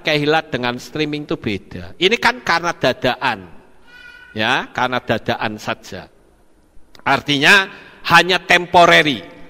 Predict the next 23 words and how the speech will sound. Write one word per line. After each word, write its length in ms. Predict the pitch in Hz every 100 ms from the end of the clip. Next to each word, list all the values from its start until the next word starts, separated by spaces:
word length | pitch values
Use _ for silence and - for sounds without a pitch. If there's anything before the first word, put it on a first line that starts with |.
| - - -
Seperti 800 | - 156 165 160 202 214 226 190
yang 320 | 165 160 165
saya 320 | 156 - 160
khotbahkan 720 | 156 170 - 160 139 - 147 139
kemarin 720 | 147 143 139 147 190 226 -
di 100 | 151
kitab 400 | - 147 147 -
Yesaya 560 | 147 143 - 151 156 165
pasal 320 | 160 - 151
berapa? 420 | 143 180 175 214 339 - - - - - _ _ _
Dua 400 | - 151 196 196
puluh 400 | 196 - 175 160 -
enam 480 | 143 139 120 117 -
ayat 320 | 147 139 131
dua 220 | - 123
puluh. 320 | 120 123 101 - - - - _
Ketika 560 | - - - - - 160
Bapak 560 | - 180 190 - 208
Yahweh 320 | 214 202 208 202
sedang 420 | 208 - 190 185 180
marah 480 | 214 240 226 208
terhadap 560 | - 220 196 196 196 -
dunia, 480 | 220 220 233 214